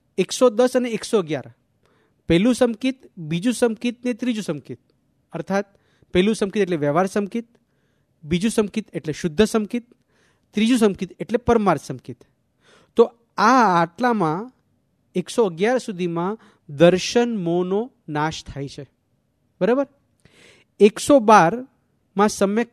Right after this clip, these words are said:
ચારિત્ર, એટલે કે ચારિત્ર મોહનો નાશ કઈ રીતે થાય છે એની વાત આવી. અને એ કરતાં શું પ્રાપ્ત થાય છે? જ્યારે દર્શન મોહ અને ચારિત્ર મોહ નાશ પામે છે તો કેવળનાની પ્રાપ્તિ થાય છે, અર્થાત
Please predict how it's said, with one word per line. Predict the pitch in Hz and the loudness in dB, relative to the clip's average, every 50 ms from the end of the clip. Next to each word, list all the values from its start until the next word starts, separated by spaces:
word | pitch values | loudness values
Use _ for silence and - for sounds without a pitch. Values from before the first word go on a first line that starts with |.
| _ _ _ | _ _ _
ચારિત્ર, | - - 220 214 214 220 - - - 139 120 113 _ _ _ _ _ _ - | -4 0 0 2 2 0 -4 -8 -10 -12 -12 -12 _ _ _ _ _ _ -6
એટલે | 170 190 196 | -4 -4 -2
કે | - 214 202 185 180 180 _ _ _ - | -2 -4 -4 -6 -12 -20 _ _ _ -6
ચારિત્ર | - 180 165 170 180 262 262 - - 277 262 | -2 0 0 2 0 -2 -4 0 2 2 2
મોહનો | 240 240 240 240 226 226 | 4 2 0 2 2 2
નાશ | 220 202 190 190 196 - - | 2 2 2 0 0 -2 -4
કઈ | - 202 | -4 -4
રીતે | 180 180 175 175 | -4 -4 -8 -6
થાય | 160 175 170 | -4 -4 -4
છે | 160 - - 196 214 - _ _ _ _ _ | -4 -6 -8 -10 -10 -12 _ _ _ _ _
એની | - 202 196 180 | -2 -2 0 0
વાત | 147 139 131 - 131 | -2 -2 -4 -6 -10
આવી. | 120 113 120 - _ _ _ _ _ _ _ _ _ _ _ _ _ _ _ _ _ _ _ _ _ | -12 -12 -16 -18 _ _ _ _ _ _ _ _ _ _ _ _ _ _ _ _ _ _ _ _ _
અને | 160 151 165 | -6 -4 0
એ | 180 180 214 | 2 2 2
કરતાં | 214 - 196 185 - 202 185 | 2 0 -2 -2 -2 -4 -6
શું | - - 269 233 | -6 -6 -8 -8
પ્રાપ્ત | - - 165 156 - - | -4 -6 -6 -6 -6 -10
થાય | - 151 143 | -12 -12 -10
છે? | - 160 | -10 -8
જ્યારે | 139 156 156 151 | -6 -6 -6 -6
દર્શન | 147 139 151 143 147 - 196 190 | -6 -6 -6 -6 -6 -6 -6 -4
મોહ | 185 190 185 | -4 -2 -4
અને | 185 | -4
ચારિત્ર | 165 - 160 160 165 165 - 170 | -4 -2 -4 -4 -4 -4 -6 -6
મોહ | 170 170 175 190 - - _ 180 | -6 -4 -6 -6 -8 -10 _ -14
નાશ | 165 143 156 170 196 190 - | -10 -6 -4 -4 -4 -6 -6
પામે | - 180 165 156 151 147 | -4 -4 -4 -2 -4 -6
છે | - - 151 151 160 - _ _ _ _ _ _ _ _ _ | -6 -8 -10 -10 -10 -12 _ _ _ _ _ _ _ _ _
તો | - 165 151 143 147 - _ _ _ _ _ - | -2 -2 -2 -2 -4 -8 _ _ _ _ _ -2
કેવળનાની | 185 190 214 240 240 226 214 196 185 | 2 4 4 4 4 4 2 0 0
પ્રાપ્તિ | 170 - 175 156 - - 165 151 | -2 -4 -6 -8 -8 -8 -10 -10
થાય | - - 147 143 143 | -8 -8 -8 -8 -8
છે, | - - 156 | -8 -10 -10
અર્થાત | - - 170 170 160 - 180 196 - | -8 -8 -8 -8 -6 -6 -8 -8 -8